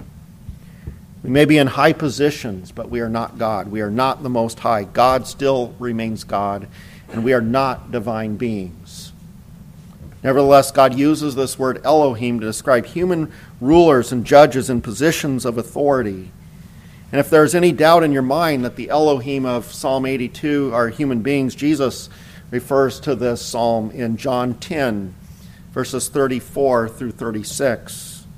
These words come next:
And in the context, the religious leaders are accusing Jesus of blasphemy because he called himself God's son. And verse thirty-four begins Jesus' response, where it says, "Jesus answered them, 'Is it not written in your law,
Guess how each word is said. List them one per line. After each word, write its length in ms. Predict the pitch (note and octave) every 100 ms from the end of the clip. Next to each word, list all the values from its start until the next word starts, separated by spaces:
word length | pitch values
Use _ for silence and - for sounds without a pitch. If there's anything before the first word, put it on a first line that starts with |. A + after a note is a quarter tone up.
| - - - - - - - - -
And 80 |
in 80 | C#3
the 60 | C3
context, 640 | - D#3+ D3+ C#3+ C3 -
the 100 | B2
religious 520 | A#2+ B2+ D3+ B2+ -
leaders 460 | C3 D#3 D3 B2+ A2+
are 240 | A#2 A2+ - - - -
accusing 560 | - - E3+ D#3+ D#3 C3
Jesus 420 | D3 D#3+ D3 C#3+
of 160 | B2 G2
blasphemy 720 | F#2 B2+ F#3+ - E3+ B2+ A2
because 340 | A#2 - C#3+
he 80 | B2
called 420 | - - F3+ F3
himself 520 | D3+ B2 - B2 A#2
God's 380 | B2 B2+ C3 - -
son. 600 | - C#3 A#2+ F#2+ F2+ E2+ - - - - - - - - - - - - - -
And 100 | A#2+
verse 220 | A2+ B2 -
thirty-four 680 | C#3 B2+ A#2+ C#3 B2+ A2+ - - - - -
begins 380 | B2 C#3 C3 -
Jesus' 460 | C#3+ C#3+ B2+ -
response, 640 | A#2 A2+ - D3 C#3+ G#2+ -
where 100 | G#2+
it 60 |
says, 200 | - B2
"Jesus 340 | - D3 C3+ G2+
answered 440 | D3+ E3+ - C#3+
them, 300 | B2+ A#2+ A#2
'Is 180 | E3 D#3
it 140 | D#3+ D3
not 260 | D3+ C#3
written 360 | D3+ F3+ C#3+ B2
in 200 | D3 C3
your 180 | B2 A#2
law, 500 | C3 E3 D3 B2+